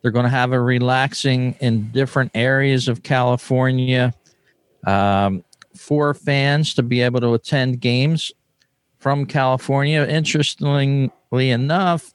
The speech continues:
the tickets must be sold to Californians. They can't be sold to people outside of California to come and watch the games, 'cause they don't wanna attract a lot of travelers still, apparently. So, um,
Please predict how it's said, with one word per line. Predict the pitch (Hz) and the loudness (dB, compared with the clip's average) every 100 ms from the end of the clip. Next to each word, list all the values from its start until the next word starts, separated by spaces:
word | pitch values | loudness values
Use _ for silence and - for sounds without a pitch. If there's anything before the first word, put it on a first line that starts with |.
| _ | _
the | 127 | -4
tickets | - 170 160 156 - | -2 -2 0 -2 -2
must | 143 147 - - | 0 0 -2 -2
be | 135 | -2
sold | - 160 180 175 151 | 0 0 2 2 0
to | 135 | -2
Californians. | 165 147 143 - 170 165 131 98 95 | 0 2 2 0 0 2 2 0 0
They | 101 | -4
can't | 98 - 143 143 143 | -6 -2 0 0 0
be | 139 127 | -2 -2
sold | - 131 135 131 127 - _ _ _ _ _ | 0 0 2 2 -2 -8 _ _ _ _ _
to | - 135 127 123 117 - _ _ _ _ | -2 0 2 2 0 -4 _ _ _ _
people | 151 143 139 127 | -2 -2 0 0
outside | 120 - - 135 131 | 0 0 -2 0 2
of | 120 - | 0 0
California | 143 120 113 - 139 127 107 | 0 0 0 -2 0 0 0
to | 95 | -2
come | - 120 113 | 0 0 2
and | 107 | 0
watch | 107 117 127 - - | 2 2 0 -2 -4
the | 110 | -4
games, | 101 98 98 98 - | 0 2 2 0 -2
'cause | 98 | -4
they | 101 | 0
don't | 104 113 | 0 2
wanna | 113 104 | 2 2
attract | 98 - 110 101 - _ _ _ _ _ | 0 -2 0 0 -2 _ _ _ _ _
a | 95 | -2
lot | 107 104 | 0 0
of | 95 | -2
travelers | - 123 127 113 101 92 - | 0 2 2 0 -2 -4 -4
still, | - 113 95 98 | -2 0 2 2
apparently. | 98 110 98 92 85 98 107 - _ _ _ _ | 0 0 2 0 0 0 -2 -4 _ _ _ _
So, | - 110 98 98 98 | -8 0 2 2 2
um, | 101 98 98 | 2 2 0